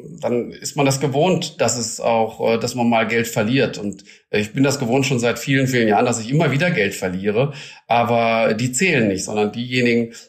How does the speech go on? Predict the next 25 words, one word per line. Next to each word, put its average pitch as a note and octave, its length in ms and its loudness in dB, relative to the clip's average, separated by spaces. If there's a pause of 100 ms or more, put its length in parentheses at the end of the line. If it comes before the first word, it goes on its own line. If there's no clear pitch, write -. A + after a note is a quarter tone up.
(140)
die A2+ 80 -2
dann A#2+ 220 2
halt A#2 180 0
doch A2 160 -4
sehr A2 200 0
erfolgreich G#2 520 0
sind. A2+ 380 -2
Und G#2 120 -4
wenn G#2+ 120 -4
man G#2 140 2
dann A2 200 0
doch G2 220 -8
große - 300 -4
Exits - 420 -8
hat, C#3+ 160 -2
und - 80 -6
ich F2+ 100 -4
hatte G#2+ 160 -2
jetzt G#2+ 300 -2 (260)
dieses B2 240 -2
Jahr G#2 140 2
drei B2 440 2
I A#2 40 0
P A2+ 180 -4
Os. - 480 -8